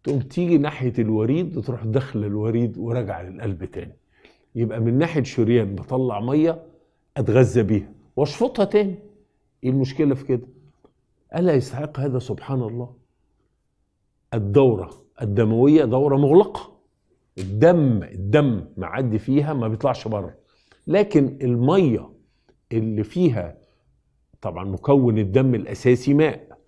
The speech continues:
بيطلع بره بالمواد الغذائية، أخد اللي أنا عايزه وأروح مرجعه تاني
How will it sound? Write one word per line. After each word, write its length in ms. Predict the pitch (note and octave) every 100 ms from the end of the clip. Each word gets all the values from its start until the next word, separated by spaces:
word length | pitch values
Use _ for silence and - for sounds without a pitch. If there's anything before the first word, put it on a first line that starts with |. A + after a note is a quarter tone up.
| _ _ _ _
بيطلع 520 | A2+ A2+ C#3+ E3+ B2 F2+
بره 540 | A2 C3+ D#3 E3 - _ -
بالمواد 600 | A2 B2+ C3 D3+ E3+ C#3
الغذائية، 760 | A#2 A#2+ A2 A2 F#2 F2 - _ _ _ _ _
أخد 260 | F#3+ - E3+
اللي 140 | E3+
أنا 140 | E3
عايزه 340 | C#3 D3+ C3+ E3+
وأروح 400 | F3 - D3+ C#3+
مرجعه 420 | C3+ C3+ C#3 C3+
تاني 460 | B2+ A#2+ B2 A#2+